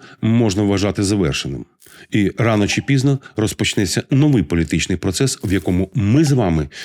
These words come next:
будемо обирати нових представників у владу на чергових виборах в Україні. Тож вважаю своїм обов'язком, оперуючи виключно фактами, підбити для зброярської спільноти і галузі загалом підсумки діяльності цього складу Верховної Ради та президента,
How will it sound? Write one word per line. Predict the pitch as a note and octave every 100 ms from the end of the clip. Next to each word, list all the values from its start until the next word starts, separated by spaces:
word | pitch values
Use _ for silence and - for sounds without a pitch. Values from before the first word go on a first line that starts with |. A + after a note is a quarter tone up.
| -
будемо | G#2+ A2 G#2 G#2+
обирати | G2+ A2 G#2+ A2+ -
нових | A2+ A2 G#2 -
представників | - - G2 F#2 F2 B2+ - - -
у | -
владу | F#2+ G2+ F#2+ G#2+
на | B2 G2
чергових | - E2 E2 F2 F2+ -
виборах | F2+ F2 D2+ E2+ E2+ _
в | E2
Україні. | F2 G#2 G#2+ C2+ - - _ _ - _ _ _
Тож | C#3+ A2
вважаю | B2+ C3 C#3+ C3+
своїм | - C#3 B2
обов'язком, | B2+ A#2+ D#3 A2 - E2 E2 _
оперуючи | G#2 A2+ A2+ A2 - A2+
виключно | - G#2 G2+ F2+ G2+
фактами, | E2+ B2+ - G#2+ G2+ - - _
підбити | - G2+ F#2+ G#2+ G#2+ -
для | G2
зброярської | F2+ F2+ G#2 G2 - G2+
спільноти | - G#2 G2 F2 F#2+ -
і | F2
галузі | G2 F#2+ F2 F#2
загалом | F#2+ G#2+ B2+ B2+ - - - _
підсумки | C3+ - A#2 G#2
діяльності | A2 G#2+ G#2 G2+ F2 -
цього | F2+ - F#2 D2 D#2
складу | - G2+ G2 G#2
Верховної | F#2 A#2+ A2+ A#2 A2+
Ради | A2+ A2+
та | A#2
президента, | - A2+ G#2+ G#2+ G#2+ -